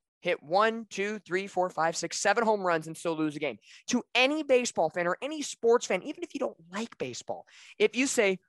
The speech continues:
one team had seven home runs in a game, two of them came from the best player in baseball right now, Shohei Ohtani. Do the Angels win that game, yes or no? And I'm pretty sure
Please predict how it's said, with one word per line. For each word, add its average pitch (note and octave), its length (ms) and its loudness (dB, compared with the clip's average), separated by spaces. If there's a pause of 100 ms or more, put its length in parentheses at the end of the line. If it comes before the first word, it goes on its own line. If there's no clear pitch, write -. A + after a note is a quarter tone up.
(140)
one F#3 380 2
team F3+ 480 -2 (180)
had D#3+ 220 -2
seven G#3 320 0
home A3+ 360 2
runs C3+ 440 -4 (260)
in F#3+ 200 0
a G#3+ 40 4
game, E3 300 -2 (640)
two D4 240 2
of E4 80 2
them D4 180 2
came A#3+ 240 -2
from A3+ 200 -6
the A3 60 -4
best G#3 280 0
player G3 260 2
in F#3+ 140 -4
baseball E3 440 0
right C#3 200 -4
now, C#3+ 100 -4
Shohei D#3+ 500 2
Ohtani. C#3 340 -8 (800)
Do G3+ 220 0
the C#4 200 0
Angels G#3 420 2
win F3+ 220 -2
that E3+ 200 0
game, D3 240 -4
yes B2+ 300 -4
or A#2+ 60 -8
no? A#2+ 160 -6 (420)
And E3+ 100 2
I'm F3 120 0
pretty B3+ 280 0
sure G3+ 400 2